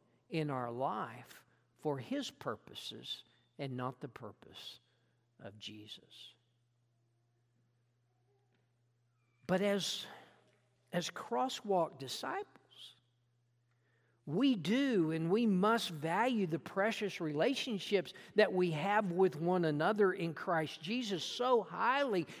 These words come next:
that we never delay when it comes to seeking reconciliation in relationships. We, we never delay. We seek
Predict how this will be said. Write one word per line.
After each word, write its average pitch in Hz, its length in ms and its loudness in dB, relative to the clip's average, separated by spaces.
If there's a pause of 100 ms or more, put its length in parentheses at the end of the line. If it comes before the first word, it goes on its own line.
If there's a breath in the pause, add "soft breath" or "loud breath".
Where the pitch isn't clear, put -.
that 208 180 8
we 202 220 2
never 330 500 8
delay 180 400 6 (3000)
when 202 180 4
it 196 140 4
comes 214 520 0
to 220 220 -2
seeking 208 680 0 (180 loud breath)
reconciliation 165 1400 0 (240 loud breath)
in 160 260 0
relationships. 135 1120 -2
We, 175 200 0 (220 loud breath)
we 202 180 4
never 240 460 6
delay. 139 720 2 (180 loud breath)
We 165 140 2
seek - 540 0